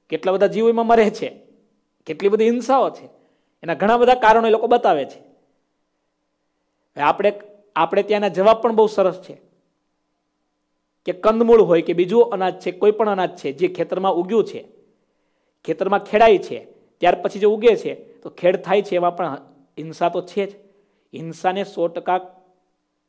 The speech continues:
સમાપ્ત કરવી એને મનુષ્યના હાથની વસ્તુ જ નથી.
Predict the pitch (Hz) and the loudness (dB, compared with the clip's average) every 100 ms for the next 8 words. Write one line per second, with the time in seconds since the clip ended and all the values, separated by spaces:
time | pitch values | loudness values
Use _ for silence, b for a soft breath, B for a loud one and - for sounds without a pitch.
0 | _ _ _ 165 175 175 175 190 220 214 | _ _ _ -8 -6 -6 -4 0 0 -2
1 | 123 - _ _ _ _ _ _ _ _ | -8 -16 _ _ _ _ _ _ _ _
2 | - 180 202 170 185 202 196 151 151 185 | -8 -6 -6 -8 -8 -6 -4 -6 -10 -8
3 | 170 165 - 247 226 180 - | -6 -8 -8 -8 -6 -8 -12